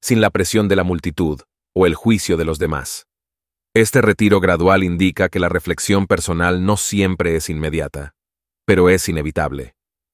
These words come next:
La decisión de irse, tomada por cada uno de ellos, es un reconocimiento tácito de su propia imperfección,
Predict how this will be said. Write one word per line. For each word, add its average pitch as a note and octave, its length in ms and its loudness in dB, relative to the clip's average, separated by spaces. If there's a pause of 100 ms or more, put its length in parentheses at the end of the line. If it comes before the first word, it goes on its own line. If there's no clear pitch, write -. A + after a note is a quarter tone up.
(120)
La G#2+ 100 2
decisión A#2+ 440 0
de C#3 120 4
irse, G#2 520 0 (360)
tomada F#2+ 420 2
por E2+ 200 -4
cada F#2 320 2
uno F#2 220 0
de F2+ 200 2
ellos, C#2 380 -8 (420)
es G2+ 140 -2
un C3+ 100 4
reconocimiento G#2+ 760 2
tácito G#2+ 520 0
de F#2 100 -2
su F2 140 -6
propia F2+ 340 0
imperfección, D#2+ 840 -4